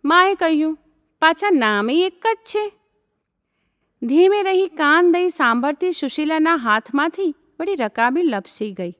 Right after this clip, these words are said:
અને મા બરાડી ઉઠી, "તમે કહો છો કચકચ ના કરીશ, પણ તમે જ કહો, આવા ભાંગલા હાથની પારકી છોકરી આપણા જ ઘરમાં પોસાય? વળી કાયા કોમળ ને કરમ કઠણ,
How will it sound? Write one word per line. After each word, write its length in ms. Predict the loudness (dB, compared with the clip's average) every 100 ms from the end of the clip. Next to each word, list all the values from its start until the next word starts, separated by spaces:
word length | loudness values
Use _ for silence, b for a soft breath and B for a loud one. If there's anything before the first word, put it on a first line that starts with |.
| _ _ _ _
અને 220 | -2 0 2
મા 260 | 2 4
બરાડી 420 | 4 4 2 2
ઉઠી, 360 | -2 -4 -8 -10 _ _ _ _
"તમે 260 | -2 0 0
કહો 340 | -2 -2 -2
છો 260 | -2 -6 -8 -4
કચકચ 460 | -2 -2 -6 -6 -4
ના 180 | -2 -2
કરીશ, 380 | -2 -4 -6 _ _ _
પણ 140 | -2 -2
તમે 340 | 2 4 4
જ 120 | 2 -4
કહો, 300 | -6 -6 -12 _ -4
આવા 220 | 0 0
ભાંગલા 540 | -2 -2 -2 0 0
હાથની 480 | 0 0 0 0 0 -8 b b _
પારકી 440 | -2 -2 -4 -10 -8
છોકરી 460 | -8 -6 -6 -6 -10 _
આપણા 420 | 0 0 2 2
જ 100 | 2
ઘરમાં 320 | 2 2 2 0
પોસાય? 440 | -4 -4 -6 -6 _ _ _ _ -8
વળી 240 | -2 0 -2 _
કાયા 380 | 0 2 2 0
કોમળ 380 | 0 0 2 2
ને 140 | 2 -2
કરમ 440 | 0 2 4 2
કઠણ, 480 | 2 0 0 -4